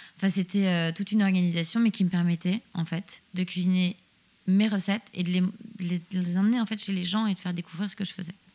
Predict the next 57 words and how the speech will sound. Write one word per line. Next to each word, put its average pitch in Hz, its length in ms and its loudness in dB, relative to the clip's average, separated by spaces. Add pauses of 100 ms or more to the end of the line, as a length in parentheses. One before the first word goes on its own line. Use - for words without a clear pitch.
Donc 185 220 2
voilà, 214 640 2
donc 202 240 0
il 185 80 0
y - 20 0
a 185 40 -2
eu 180 40 -2
ça. 269 680 0
Et 185 80 0
puis, 190 340 -4
euh, 180 220 -2
au 180 40 -4
final, 208 240 0
Frishti, 185 360 -8
ça 185 120 -8
s'est 160 100 -10
terminé 196 600 0 (460)
au 190 60 2
moment 196 180 6
du 233 100 0
confinement. 170 340 0 (1160)
Et 151 300 -2
qui - 120 -12
dit 160 140 -8
confinement 165 600 0
dit, 196 480 2 (160)
euh, 156 260 -6
bah, 147 140 -6
tout 190 140 -4
le 202 60 4
monde 185 120 4
chez 160 140 -4
soi 180 480 0
et 170 200 0
tout - 200 -8
le 180 40 4
monde 185 80 4
a 180 60 2
besoin 165 200 -2
de 180 60 0
cuisiner. 180 380 0 (720)
Et 180 60 -2
sauf 202 260 -4
que - 140 -6
moi, 196 360 4
bah, 165 120 -2
en 160 60 -4
fait, 180 100 -2
du 170 100 -4
coup, 196 120 -6
je - 60 -6
suis 170 100 -4
retournée 208 480 0
vivre 170 180 -2
chez - 160 -4
mes 160 140 -2
parents 151 340 -6